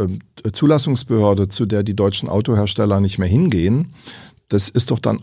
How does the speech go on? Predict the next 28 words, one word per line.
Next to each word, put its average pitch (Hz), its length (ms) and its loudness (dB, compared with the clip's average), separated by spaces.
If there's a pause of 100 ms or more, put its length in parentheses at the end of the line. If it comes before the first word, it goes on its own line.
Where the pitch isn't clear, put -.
(100)
auch 110 280 0
vielleicht 85 380 -2
ein 87 100 0
bisschen 80 380 -2 (300)
blöde. 69 440 -4 (480)
Und 104 340 2 (880)
für 120 120 2
uns 175 180 4
einfach 131 280 0
das, - 420 -2
ähm, 101 500 2 (160)
äh, 101 140 -6
das 92 160 -2
Ergebnis 110 540 0
war, 90 220 -2 (360)
eine 98 180 0
Behörde, 98 600 2 (340)
die - 80 -4
gleichzeitig 98 840 0
ein 92 40 -2
Interesse 95 540 0
hat, - 300 -6
Kunden 165 400 0
zu - 160 -4
generieren 78 840 -8
und 101 220 -2
dann 139 160 4
aber 98 400 0